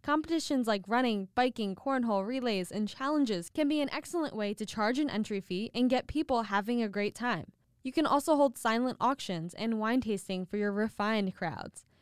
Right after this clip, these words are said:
Casino nights are always a hit. If you charge for chips and make the prizes priceless experiences like throwing a pie in the boss's face or wearing pajamas to work, then you really maximize proceeds and everyone has a great time.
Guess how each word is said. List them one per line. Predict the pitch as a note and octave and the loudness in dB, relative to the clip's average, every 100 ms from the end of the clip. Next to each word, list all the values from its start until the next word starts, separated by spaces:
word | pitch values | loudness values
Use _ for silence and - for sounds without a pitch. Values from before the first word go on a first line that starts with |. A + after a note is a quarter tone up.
| _ | _
Casino | D#4 C#4+ D4+ D#4+ C#4+ | -2 2 4 6 6
nights | F#3+ E3 - | 4 0 -2
are | G3 - | -2 2
always | A#3 B3+ A#3 | 4 4 2
a | A3 | 0
hit. | F#3+ E3+ - _ | -2 -6 -8 _
If | - A#3 | -2 0
you | C4 | 0
charge | - A#3 A#3+ | 2 2 2
for | - | -2
chips | A3+ C4 D#4 - | -2 0 0 0
and | A3+ | 0
make | A3+ A3+ | 2 2
the | C4 | -4
prizes | - G3+ A3 C#4 C#4 | 0 0 0 -2 -4
priceless | - A3 A3+ B3 A#3 | -2 -2 -2 -2 -4
experiences | - - F3+ F3+ G#3 A#3+ A#3 | -6 -4 -2 -2 -2 -2 -2
like | F#3+ F3+ - | -2 -4 -8
throwing | G3 F#3+ G#3 G#3 | -4 0 0 0
a | |
pie | - F#3 F3+ | -2 -2 0
in | A3+ | 0
the | G3 | -2
boss's | F3+ F3 F#3+ F#3+ | -2 -4 -6 -10
face | - E3+ G#3+ - | -6 -6 -6 -8
or | G#3 G3+ G3+ | -4 -2 -2
wearing | F#3 F3+ G3+ A3+ | -2 -2 -2 0
pajamas | B3 G3+ F3+ A3+ A#3 | -2 -2 -2 -2 -4
to | A3+ | -2
work, | A#3 E4+ _ _ _ _ | -2 -4 _ _ _ _
then | C4+ C#4+ | 2 4
you | C#4+ | 4
really | C4 C#4+ C#4+ | 4 4 4
maximize | A3 A#3 - A3+ G#3+ G#3+ - | 0 -2 -2 0 0 -2 -4
proceeds | G#3+ G3+ E3 C3+ E3+ - | -2 -2 -4 -6 -8 -8
and | A#3 - | -6 -2
everyone | C#4+ E4+ E4 D#4 | 0 0 0 0
has | C4 C4 | 0 -2
a | A3+ | -2
great | G3 F#3+ | -4 -4
time. | - E3+ D#3 | -6 -8 -8